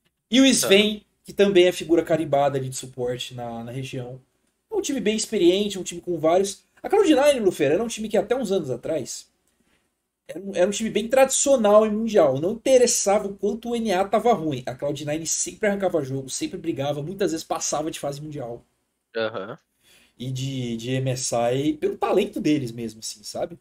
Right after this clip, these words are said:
Speaker 2: Sim. Aham.
Speaker 1: E mas, assim, os últimos campeonatos internacionais deles não foram muito legais.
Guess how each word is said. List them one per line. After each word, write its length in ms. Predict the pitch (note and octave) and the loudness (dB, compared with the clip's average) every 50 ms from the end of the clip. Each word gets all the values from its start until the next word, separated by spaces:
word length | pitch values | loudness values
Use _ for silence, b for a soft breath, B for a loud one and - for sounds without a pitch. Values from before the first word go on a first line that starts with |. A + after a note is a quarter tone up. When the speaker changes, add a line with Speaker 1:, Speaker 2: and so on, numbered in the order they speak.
| _ - | _ -16
Speaker 2:
Sim. 220 | A2+ A2+ G#2+ G2+ _ _ _ _ _ _ _ | -16 -16 -16 -16 _ _ _ _ _ _ _
Aham. 320 | - B2 A#2 A#2+ G#2+ G#2+ A3+ - _ _ _ _ _ _ _ _ _ _ | -6 -4 -4 -2 -4 -6 -8 -12 _ _ _ _ _ _ _ _ _ _
Speaker 1:
E 760 | C3+ C3+ C3 C3 C3 B2+ B2+ B2 B2 A#2 A2+ A#2 A#2 A2+ A2 _ _ _ _ _ _ _ _ _ _ _ _ _ _ _ _ _ _ _ _ _ _ _ _ _ _ _ _ _ _ _ _ _ _ | -10 -8 -6 -6 -4 -6 -6 -8 -8 -10 -10 -10 -10 -12 -14 _ _ _ _ _ _ _ _ _ _ _ _ _ _ _ _ _ _ _ _ _ _ _ _ _ _ _ _ _ _ _ _ _ _
mas, 300 | C3 C3+ D3 D#3 D#3 E3+ | -4 -2 0 0 0 0
assim, 300 | F3+ - - F#3+ D3 C#3 | 0 0 -2 -2 -4 -4
os 80 | C3+ | -6
últimos 240 | D#3+ E3+ - F3 - | -6 -8 -8 -10 -4
campeonatos 440 | - F#3+ G3 F3 D#3+ D#3+ D#3+ D3+ - | -2 0 2 2 2 2 2 0 -2
internacionais 640 | - - D#3+ D#3 D3+ D3+ - D#3 D3 C#3+ C#3 C3 | -4 -4 -2 -2 -2 -2 -2 -4 -4 -4 -4 -6
deles 240 | B2+ C3+ C3+ B2+ A#2+ | -6 -6 -6 -6 -6
não 140 | C3+ D3 D3+ | -8 -10 -10
foram 240 | D3 - D#3 C#3+ C#3 | -6 -6 -4 -4 -4
muito 240 | C3+ C3+ B2+ C3 C3 | -6 -8 -6 -4 -4
legais. 760 | C3 B2 A#2+ B2 A#2+ C3+ D3 F3+ G3 - - - - - | -4 -4 -4 -6 -4 -2 -2 -2 -2 -2 -6 -6 -8 -12